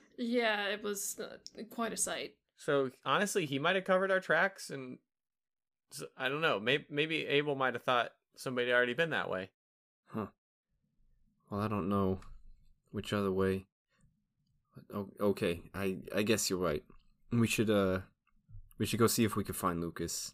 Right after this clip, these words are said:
Speaker 3: This, this place seems like it'll still be here, although it sprung up real quick. Yeah, let's go.
Speaker 2: Yeah, I mean,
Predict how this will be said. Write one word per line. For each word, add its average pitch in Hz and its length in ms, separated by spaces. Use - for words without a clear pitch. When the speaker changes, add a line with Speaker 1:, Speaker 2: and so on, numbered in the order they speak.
Speaker 3:
This, 107 240
this 110 260
place 113 240
seems 110 300
like 98 160
it'll 92 180
still 95 260
be 90 180
here, 87 300
although 98 260
it - 80
sprung 107 380
up 110 180
real 90 120
quick. - 420
Yeah, 95 140
let's 90 160
go. 85 180
Speaker 2:
Yeah, 180 160
I 147 60
mean, 147 120